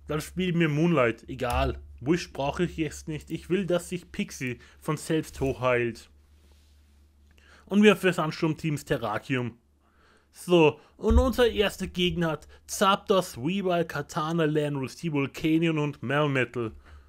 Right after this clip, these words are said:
Gut, wir werden einfach mal mit, mit Explode anfangen. Vielleicht leadet er mit Landorus, obwohl der schneller. Hm, wir fangen mit Thorn an.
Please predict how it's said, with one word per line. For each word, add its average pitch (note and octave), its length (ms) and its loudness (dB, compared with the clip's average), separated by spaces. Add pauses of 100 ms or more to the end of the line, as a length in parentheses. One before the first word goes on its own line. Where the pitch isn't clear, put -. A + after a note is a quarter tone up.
(720)
Gut, A#2+ 1000 0
wir F3+ 180 -2
werden G3 320 2
einfach E3 380 -4
mal C#3+ 320 -2
mit, C3+ 600 -4 (380)
mit E3+ 340 -8
Explode F3 600 0
anfangen. G3 320 -4
Vielleicht F#3 500 -4
leadet E3 240 -4
er D3+ 120 -2
mit D3+ 180 -4
Landorus, B2+ 560 0
obwohl B2 340 -4
der A#2 220 -4
schneller. A#2 640 -4 (1200)
Hm, C3 560 -4 (680)
wir F3+ 180 0
fangen G3 280 0
mit D3+ 180 -4
Thorn C#3 320 0
an. B2+ 260 -2